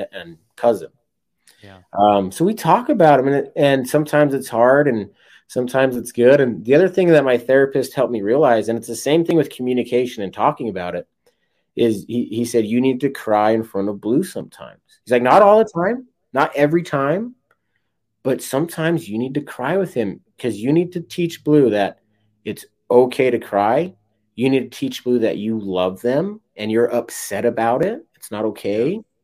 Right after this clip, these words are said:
Speaker 1: You need to let him see that and then cry and then keep going. And you can teach Blue that it's
Speaker 2: Right.
Speaker 1: okay to cry, and then you keep going. So we talk about him. We talk about him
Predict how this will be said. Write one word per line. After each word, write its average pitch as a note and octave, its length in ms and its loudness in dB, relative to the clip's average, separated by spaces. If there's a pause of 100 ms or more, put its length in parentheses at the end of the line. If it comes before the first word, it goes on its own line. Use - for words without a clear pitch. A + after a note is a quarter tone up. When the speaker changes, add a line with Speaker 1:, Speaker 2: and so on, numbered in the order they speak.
(460)
Speaker 1:
You G#2+ 160 -2
need D3 200 4
to D3+ 280 2
let A#2+ 240 0
him B2+ 160 -6
see F#3+ 300 -6
that G2 380 -2
and A#2+ 220 0
then F#3+ 580 4 (100)
cry A#2 800 2 (520)
and G#2+ 80 -14
then G#2 100 -8
keep B2 220 -8
going. A2+ 640 0
And G2 120 -8
you G#2 120 -4
can A2 240 -4
teach B2 420 -6
Blue A#2+ 520 4 (460)
that F#2+ 120 0
it's G2 160 -4
Speaker 2:
Right. G#2 140 2
Speaker 1:
okay A2 260 -4
to B2 100 -4
cry, C3+ 640 2 (420)
and F2 100 -14
then E2+ 100 -6
you E2+ 120 -6
keep - 180 -8
going. A2 500 -2 (220)
So B2+ 160 2
we F3+ 120 4
talk F3 300 4
about G#2 280 0
him. C#2+ 160 -14
We G#2 100 -10
talk B2 300 0
about A2 340 0
him F2+ 200 -10